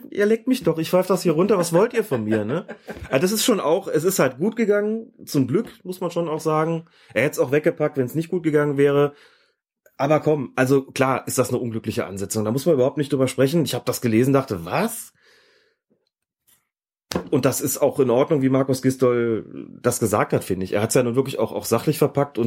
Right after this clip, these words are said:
Speaker 2: Und
Speaker 1: ist
Speaker 2: er hat
Speaker 1: deutlich
Speaker 2: auch,
Speaker 1: geworden.
Speaker 2: sie haben sich im Vorfeld nicht dazu geäußert,
Speaker 1: Ja, fand ich
Speaker 2: wollten da
Speaker 1: gut.
Speaker 2: nicht noch mehr Öl ins Feuer gießen,
Speaker 1: Ja.
Speaker 2: gab die Diskussion ja schon in den Medien. Und das so aufzulösen, ähm,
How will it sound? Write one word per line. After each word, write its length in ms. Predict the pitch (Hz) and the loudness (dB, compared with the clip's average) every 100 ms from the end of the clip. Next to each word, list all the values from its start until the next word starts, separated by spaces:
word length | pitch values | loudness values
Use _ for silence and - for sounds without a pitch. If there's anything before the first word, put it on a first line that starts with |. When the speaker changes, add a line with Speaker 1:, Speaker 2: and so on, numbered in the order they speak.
| 110 | 2
Speaker 2:
Und 20 | |
Speaker 1:
ist 120 | 170 | 4
Speaker 2:
er 60 | 208 | 4
hat 80 | |
Speaker 1:
deutlich 200 | 143 180 | 4 2
Speaker 2:
auch, 40 | - | 0
Speaker 1:
geworden. 340 | 160 160 170 | 2 4 4
Speaker 2:
sie 60 | 180 | 0
haben 180 | 185 180 | -4 -6
sich 200 | 151 135 | -6 -6
im 80 | 131 | -6
Vorfeld 440 | 175 185 180 170 | -6 -6 -6 -8
nicht 180 | 160 165 | -10 -10
dazu 240 | 143 151 | -10 -10
geäußert, 340 | 143 139 160 160 | -8 -4 -4 0
Speaker 1:
Ja, 160 | 107 143 139 | 2 2 0
fand 20 | 120 - | -4 -16
ich 60 | - | 0
Speaker 2:
wollten 240 | 180 160 | 0 2
da 80 | 160 | 0
Speaker 1:
gut. 80 | 151 | 2
Speaker 2:
nicht 180 | 160 - | 0 -2
noch 200 | 147 143 | -4 -4
mehr 440 | 147 143 143 135 - | -2 0 0 -2 -8
Öl 240 | 143 156 | -6 -4
ins 160 | 151 139 | -6 -6
Feuer 280 | - 143 139 | -8 -8 -8
gießen, 440 | 135 135 165 135 | -8 -6 -8 -10
Speaker 1:
Ja. 300 | - - - - | -14 -20 -20 -6
Speaker 2:
gab 180 | 147 143 | -4 -4
die 80 | 143 | -8
Diskussion 500 | 135 143 139 139 135 | -8 -8 -6 -2 -2
ja 80 | |
schon 160 | 131 139 | -2 0
in 80 | 135 | 2
den 100 | 131 | 4
Medien. 420 | 131 135 139 131 - - - - - - | 4 4 2 0 -4 -14 -12 -12 -14 -2
Und 140 | 170 | 2
das 140 | 180 170 | 4 4
so 140 | 180 | 4
aufzulösen, 680 | 180 180 175 165 165 160 160 | 2 0 2 4 4 2 0
ähm, 480 | 139 139 139 139 131 | 0 2 2 -2 -6